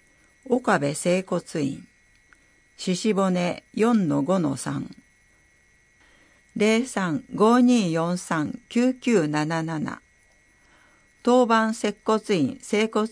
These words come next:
院は変更になる場合があります。変更がある場合は、区ホームページに掲載しています。二次元コードがあります。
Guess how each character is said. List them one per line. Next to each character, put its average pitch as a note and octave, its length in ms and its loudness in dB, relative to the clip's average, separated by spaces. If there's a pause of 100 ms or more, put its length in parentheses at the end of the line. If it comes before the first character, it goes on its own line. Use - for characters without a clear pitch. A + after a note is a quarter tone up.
(100)
院 D3 260 0
は - 300 -4
変 G3+ 320 -2
更 A#3 220 2
に A3+ 160 2
な G3+ 120 0
る D#3 140 -2
場 C#3 200 -2
合 D3 80 -2
が C3+ 180 -4
あ C3 40 -6
り C3 140 -6
ま C#3 160 -8
す。 - 300 -18 (720)
変 A3+ 240 0
更 A3+ 240 2
が G#3 180 2
あ G3+ 80 2
る F3 120 -2
場 C#3+ 200 -2
合 C3+ 180 -2
は、 C3+ 220 -6 (280)
区 B3+ 140 0
ホ A3 280 0
ー - 20 4
ム A#3+ 160 4
ペ A3+ 220 0
ー D#3 40 -2
ジ C3+ 160 -4
に - 200 -4
掲 E3 240 -2
載 D#3+ 260 -4
し - 140 -16
て C#3+ 100 -4
い C3+ 140 -2
ま C#3+ 160 -6
す。 - 280 -18 (640)
二 E3+ 120 -2
次 A3 160 2
元 A#3 240 4
コ G#3+ 180 0
ー D#3+ 60 2
ド B2+ 100 -4
が - 120 -6
あ - 60 -6
り - 140 -10
ま - 160 -10
す。 - 240 -18